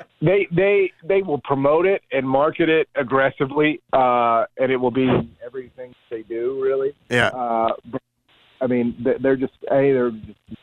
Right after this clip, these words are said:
Speaker 1: incredibly, incredibly late, uh, to trying to dominate the market share here, and they, and they probably can at this point.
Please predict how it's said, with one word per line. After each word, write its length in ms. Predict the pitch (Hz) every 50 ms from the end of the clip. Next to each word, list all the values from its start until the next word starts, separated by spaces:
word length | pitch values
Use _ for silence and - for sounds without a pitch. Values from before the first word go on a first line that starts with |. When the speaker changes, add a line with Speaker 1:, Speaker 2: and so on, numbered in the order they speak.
| _ _ _ _ _ -
Speaker 1:
incredibly, 680 | - 135 135 135 135 131 127 120 123 120 117 107 104 101
incredibly 540 | 104 98 - - - 123 120 117 113 107 104
late, 340 | 101 101 101 101 98 - _ _ _ - - - _ _
uh, 340 | - 104 107 107 104 101 104 -
to 80 | - 113
trying 300 | 104 - 123 120 113 110
to 60 | 107
dominate 460 | 98 107 104 107 110 110 107 104 104 87
the 60 | 107
market 340 | 101 104 104 110 - 110 104 -
share 220 | - 120 117 117
here, 280 | 110 113 120 117 117 113
and 100 | 104 101
they, 160 | 98 95 98
and 160 | - 107 107
they 180 | 107 101 98 90 _ _ _ -
probably 340 | - 120 113 113 107 104 92
can 360 | - - - 104 104 107 113
at 120 | 113 107
this 120 | - 113 110
point. 300 | - 120 117 117 113 -